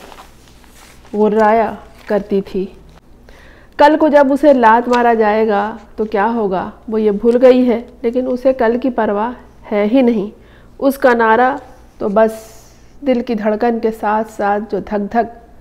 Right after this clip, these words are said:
चल रही है, उसके साथ साथ ये है, "इंतकाम, इंतकाम, इंतकाम।" अब न बारह घंटे हैं, न चौबीस, ना कोई पहर है, न रात, न दिन। पहले बहाने थे,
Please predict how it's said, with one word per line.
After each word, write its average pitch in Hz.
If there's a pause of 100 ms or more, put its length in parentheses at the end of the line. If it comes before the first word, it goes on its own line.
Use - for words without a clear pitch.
(280)
चल 220
रही 247
है, 202
उसके 220
साथ 214
साथ 202
ये 208
है, 220 (360)
"इंतकाम, 208
इंतकाम, 202
इंतकाम।" 175 (840)
अब 233
न 233
बारह 208
घंटे 202
हैं, 269 (640)
न 214
चौबीस, 202 (1300)
ना 233
कोई 247
पहर 226
है, 240
न 220
रात, 208
न 196
दिन। 196
पहले 196
बहाने 214
थे, 269